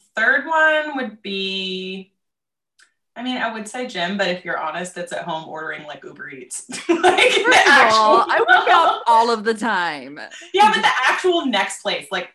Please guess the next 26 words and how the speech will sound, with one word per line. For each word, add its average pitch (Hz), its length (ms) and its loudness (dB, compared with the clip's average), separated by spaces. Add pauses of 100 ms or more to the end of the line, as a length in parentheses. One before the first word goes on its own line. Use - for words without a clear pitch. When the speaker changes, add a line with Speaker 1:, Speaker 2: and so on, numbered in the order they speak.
(360)
Speaker 1:
per 294 380 -6
hour. - 580 -2 (1080)
Speaker 2:
Yeah, 50 280 -20 (140)
that's - 200 -20
true. - 260 -20 (320)
I, 185 220 -12
I, 175 220 -10 (100)
I 196 80 -4
would 208 120 -6
like 226 180 -4
to 190 220 -10 (280)
reiterate, 180 400 -8
I 156 60 -10
go 175 200 -6
to 170 80 -8
the 160 80 -14
gym 147 240 -12
every 139 220 -16
day, 123 420 -16 (960)
but 139 400 -8
Speaker 1:
And 208 100 -12
it's - 280 -16
for 214 220 -8
an 190 100 -6
hour, - 500 -10
not 180 320 -10